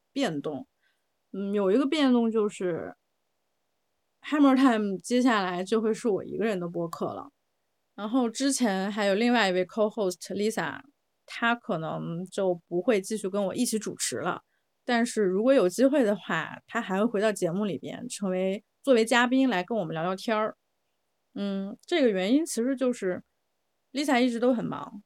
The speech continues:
她学业其实就特别忙，再加上她其实还是有一些工作上面的事情要处理，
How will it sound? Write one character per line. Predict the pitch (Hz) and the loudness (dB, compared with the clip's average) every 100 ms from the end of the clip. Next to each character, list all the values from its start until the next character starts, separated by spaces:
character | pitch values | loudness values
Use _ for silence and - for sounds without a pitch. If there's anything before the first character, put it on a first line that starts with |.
| - | -6
她 | 254 | -2
学 | 247 - 170 170 | -2 -2 -2 0
业 | 262 269 190 170 | 2 2 2 0
其 | - 185 | -4 -6
实 | 202 | -6
就 | 196 185 165 | -2 0 0
特 | - 202 | -2 -2
别 | 170 160 | -2 -4
忙， | 156 - 165 - | -8 -12 -14 -8
再 | 190 | -4
加 | 202 214 | 0 0
上 | 226 190 180 | 0 0 -2
她 | - 208 | -4 -4
其 | - | -2
实 | 214 | -2
还 | 220 165 180 | -2 -2 -4
是 | - 202 | -4 -4
有 | - | -4
一 | 120 | -4
些 | 214 | -4
工 | 202 233 285 | -2 0 2
作 | 254 | 2
上 | 214 | 0
面 | 180 | -2
的 | 170 | -6
事 | - | -6
情 | 180 180 | -8 -8
要 | 170 | -8
处 | - 202 | -8 -8
理， | 160 120 | -8 -10